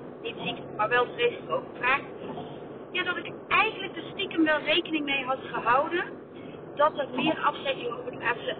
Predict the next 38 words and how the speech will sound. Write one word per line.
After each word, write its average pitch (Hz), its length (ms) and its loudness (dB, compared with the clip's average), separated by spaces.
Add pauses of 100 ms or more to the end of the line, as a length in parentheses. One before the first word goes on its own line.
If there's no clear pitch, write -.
(120)
<clears throat> 277 300 6
moment 302 320 2
zouden 180 280 0
zijn. 156 180 -2 (300)
Ik, - 120 -6 (320)
weet 254 160 0
je, 302 60 -2
had 302 140 4
ik 320 80 0
niet 294 220 0
tof - 160 0
gevonden, 320 580 2 (540)
maar 277 140 4
ik - 60 -8
had 320 140 4
het - 180 0
ergens 330 520 2
ook 202 200 4
wel, 254 300 8 (520)
maar 240 140 4
ja, 226 160 6 (100)
verwacht - 360 2
is - 100 -6
een - 80 -8
groot 233 180 2
woord, 262 180 8
maar 269 80 2
in 285 60 4
ieder 339 140 4
geval 302 180 2
begrepen - 640 4
als - 140 -2
dat - 120 -6
was - 280 -4
gebeurd. - 280 -2 (1900)
Dus 294 320 -2 (460)
van 294 240 6
vijfentwintig, 285 960 2